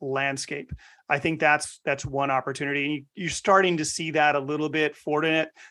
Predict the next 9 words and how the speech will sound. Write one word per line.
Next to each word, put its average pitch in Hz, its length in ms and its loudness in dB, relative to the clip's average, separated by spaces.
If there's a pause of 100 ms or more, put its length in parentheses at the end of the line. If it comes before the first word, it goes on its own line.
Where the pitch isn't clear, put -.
has 147 340 0
had 143 220 0
a 135 60 2
lot 135 260 2
of 123 60 -4
conversations 139 800 -4
around 147 360 2
that. 147 300 2 (320)
Um, 139 460 2